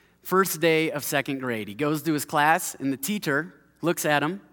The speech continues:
and I think in her mind, she would think, "That's not a second grader. He looks younger than that." And so she takes him to a first grade class,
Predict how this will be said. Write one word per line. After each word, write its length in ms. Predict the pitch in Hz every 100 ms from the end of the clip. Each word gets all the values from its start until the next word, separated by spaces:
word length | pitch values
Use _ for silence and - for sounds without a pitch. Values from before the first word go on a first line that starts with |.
| _ _ _ _ _ _ _ _ _ _ _ -
and 120 | 170
I 40 |
think 320 | 160 185 180 - -
in 160 | 165
her 180 | 151 160
mind, 400 | 160 180 165 170
she 160 | - 160
would 160 | 156
think, 420 | 165 151 143 - - _ _ _ _ _ _ _ _ _ _ _ _ _ _
"That's 160 | -
not 140 | 165 107
a 40 |
second 360 | - 110 113 110
grader. 360 | 120 170 233 - _ _ _ _ _ _
He 100 | 202
looks 240 | 196 -
younger 260 | 202 214 160
than 140 | 123
that." 240 | 110 95 - _ _ _ _ 151
And 80 |
so 220 | 190 160 - -
she 180 | 214
takes 320 | - 185 185 -
him 240 | 190 185
to 160 | 180 147
a 40 |
first 280 | - 160 -
grade 240 | 160 139
class, 480 | 139 131 143 -